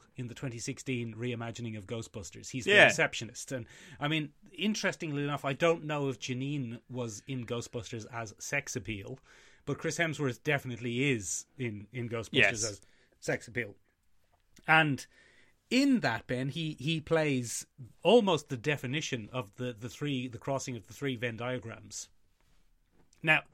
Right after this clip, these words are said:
Speaker 2: Okay.
Speaker 1: he, he is very funny. And I think that this, the himbo character that Thor ends up moving towards, I don't think that is Chris Hemsworth,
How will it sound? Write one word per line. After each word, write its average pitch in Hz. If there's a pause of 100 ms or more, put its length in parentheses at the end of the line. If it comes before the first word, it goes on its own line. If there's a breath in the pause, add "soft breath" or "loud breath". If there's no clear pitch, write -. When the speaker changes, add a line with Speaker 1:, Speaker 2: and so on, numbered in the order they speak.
Speaker 2:
Okay. 113
Speaker 1:
he, 202 (240 soft breath)
he 220
is 180
very 143
funny. 135 (880 soft breath)
And 151 (120)
I 151
think 208
that 160
this, 165 (220)
the 117
himbo 151
character 135
that 113 (160)
Thor 139
ends 120
up 123
moving 123
towards, 107 (300 soft breath)
I 139
don't 185
think 135
that 123
is 107
Chris -
Hemsworth, 143